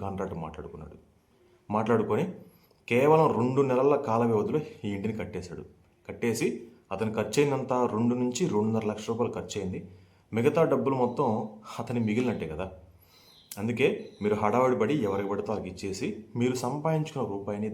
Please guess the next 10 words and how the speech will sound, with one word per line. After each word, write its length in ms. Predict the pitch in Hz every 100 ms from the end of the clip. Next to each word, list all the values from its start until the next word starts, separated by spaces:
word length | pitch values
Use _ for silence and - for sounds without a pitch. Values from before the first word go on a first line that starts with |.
| 92
దయచేసి 580 | 104 117 117 104 110 90 92 - _ _ _ _ _ - - _ _ _ _ _ _ _ -
పరుల 200 | 107 123 117
పాలు 160 | 117 -
చేసుకోమాకండి. 600 | 92 - 92 80 - - - 98
ఎంత 160 | 120 120 120
కష్టపడ్డారో 520 | 113 120 104 95 - - - - 104
మీకు 200 | 98 95 92
మాత్రమే 260 | 87 95 92
తెలుసు. 220 | 76 - - - - - -
So, 80 | -